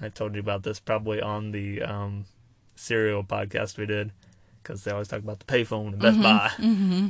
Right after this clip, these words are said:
Speaker 1: There's payphones, like, in the front of the Best Buy.
Speaker 2: I think I do remember
Speaker 1: Yeah.
Speaker 2: you talking about
Speaker 1: And I would always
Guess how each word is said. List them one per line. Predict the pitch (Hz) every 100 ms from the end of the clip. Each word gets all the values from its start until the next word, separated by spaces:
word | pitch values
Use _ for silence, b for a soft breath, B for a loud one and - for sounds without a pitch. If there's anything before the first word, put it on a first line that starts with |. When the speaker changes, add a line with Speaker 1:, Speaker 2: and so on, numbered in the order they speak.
| 170
Speaker 1:
There's | - 117 113
payphones, | 135 123 117 107 104
like, | 107 -
in | - 113 110 107
the |
front | 104 107 107
of | 107
the |
Best | 107 107 -
Buy. | 104 101 101 - -
Speaker 2:
I | 226 247
think | 320 320
I | 302
do | 254 254
remember | 202 170 208 214
Speaker 1:
Yeah. | 240 214
Speaker 2:
you |
talking | 226 185 202 190
about | -
Speaker 1:
And | 131 113
I | 117
would | 453
always | 554